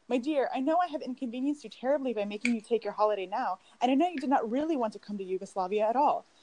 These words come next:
But when you get here, you will understand why it was so important that we should make this journey and that we should make it now at Easter. It will all be quite clear once we are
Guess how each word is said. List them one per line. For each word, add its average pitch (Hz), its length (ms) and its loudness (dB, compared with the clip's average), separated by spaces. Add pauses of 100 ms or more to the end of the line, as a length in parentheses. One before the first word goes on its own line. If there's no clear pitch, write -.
(140)
But 240 80 2
when 254 120 2
you 277 60 2
get 349 200 -6
here, 339 180 -4
you 247 180 -4
will 196 180 -8
understand 262 420 -4
why 214 100 2
it - 120 2
was 208 160 0
so 269 160 2
important 269 380 -2
that 196 80 -6
we 208 80 -10
should 202 160 -18
make 202 220 -10
this - 180 -14
journey 180 420 -4
and 202 140 -2
that 185 100 2
we 214 60 2
should 196 160 -10
make 247 180 2
it - 100 -8
now 190 300 0
at - 160 2
Easter. 185 400 -8 (260)
It - 60 -4
will - 220 6
all 269 140 4
be 254 120 -10
quite 285 380 -4
clear 175 300 -6
once 202 280 -8
we 196 120 -6
are 175 100 -8